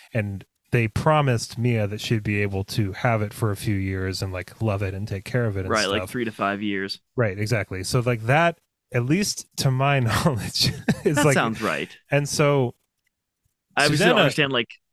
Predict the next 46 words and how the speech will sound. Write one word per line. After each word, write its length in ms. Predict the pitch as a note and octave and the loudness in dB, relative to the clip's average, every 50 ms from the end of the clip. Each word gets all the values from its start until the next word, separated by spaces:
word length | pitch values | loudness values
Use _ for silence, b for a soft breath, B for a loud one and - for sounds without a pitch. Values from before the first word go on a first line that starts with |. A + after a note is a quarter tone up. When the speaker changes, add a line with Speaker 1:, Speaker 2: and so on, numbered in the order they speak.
| _ _ | _ _
Speaker 2:
the 80 | - A2+ | -8 -8
mechanics 540 | G#2+ G#2 _ - - B2+ A#2+ G2+ - - | -8 -8 _ -8 -6 -6 -4 -6 -6 -8
involved, 340 | G2 F#2 F2+ F#2 F2+ E2 E2+ | -10 -10 -8 -4 -4 -2 0
Speaker 1:
So 80 | D3+ D#3 | 0 0
Speaker 2:
like, 100 | D3 - | 0 0
how 80 | - D#3 | 0 0
to 40 | C3+ | 2
Speaker 1:
Susanna 280 | D#3+ F#3 G#3+ A3 G#3+ | 2 2 4 2 2
has, 160 | F#3 F#3 E3+ | 2 2 2
Speaker 2:
separate. 60 | G#2+ C3 | 2 2
Speaker 1:
like, 160 | D3 C3+ - | 0 2 2
a 260 | C3 A2+ G#2+ G#2 G2+ | 0 0 0 -2 -4
working 540 | G2 G2 G#2+ B2 C3+ C3 - C#3+ B2 A2+ A2 | -4 -2 0 0 2 2 0 -2 -2 0 0
knowledge 440 | A2 A2 A#2 A#2 A2 A2 G#2 G2 G#2 | 0 2 2 2 4 2 2 2 2
of, 180 | G2+ F#2+ F#2+ | 0 0 0
like, 240 | G2 G2+ F#2+ F#2+ - | -2 -2 -2 -2 0
what's 200 | G#2+ G#2 G2 - | -2 -2 -2 -2
going 300 | - A2+ G2+ G2 G2 F#2+ | -2 -2 0 0 -2 -2
on 160 | F#2+ F#2+ G2+ G#2 | -2 -2 0 0
here, 180 | A#2+ B2+ C3 B2+ | 2 2 2 2
and 80 | A#2 | 0
at 80 | G#2 A2 | -2 -4
first 300 | - - F3 F3+ F3 - - | -2 2 2 2 2 2 0
she's 240 | - C3+ A2 F#2+ | -2 -2 -2 0
really 180 | G2 G#2 F#2+ F#2 | 0 -2 -2 -2
creeped 340 | - - - A#2+ G2 - - | -4 -2 0 0 0 2 2
out 180 | A#2+ A#2 A2+ | 2 2 2
by 160 | - A2+ A2 G#2+ | 2 0 0 0
it, 100 | G2+ - _ _ - | -2 -6 _ _ -2
isn't 200 | - D#3 C#3 B2+ | 0 0 0 0
super 260 | A#2 - A#2+ G2+ G#2 | 0 -2 -2 -2 -2
comfortable 320 | G2 - G#2 F#2+ - G2 F#2 | -2 -2 -2 0 0 0 0
with 140 | F#2+ F#2+ F#2+ | 0 0 -2
it, 80 | F#2+ - | -2 0
doesn't 300 | - C#3 B2 A2 G2+ F#2 | 0 0 2 0 -2 -4
like 220 | F#2 F#2+ F#2+ - | -4 -6 -4 -2
it, 140 | G2+ G2+ G2 | -2 -2 2
doesn't 240 | - C3+ C3+ B2 A2+ | 2 2 2 2 0
like 160 | G#2+ G2+ F#2 - | -2 -2 -4 -6
Mia, 400 | F#2+ F#2+ F#2+ F#2 F#2+ F#2+ F#2+ F#2 B B B B B B | -6 -6 -4 -2 -2 -2 -2 -4 B B B B B B
is 120 | - A2 G#2 | -2 0 0
annoyed 320 | G#2+ G#2+ B2 C#3+ D3 C3+ B2 | 2 2 4 4 4 4 2
Speaker 2:
No 60 | A#2 | 2
Speaker 1:
with 60 | A2+ | 0
Speaker 2:
doubt. 80 | A2+ A2 | 0 0
Speaker 1:
Mia. 380 | A2 A2 A2 G#2+ G#2 G2+ G2+ | 0 0 0 0 0 0 -2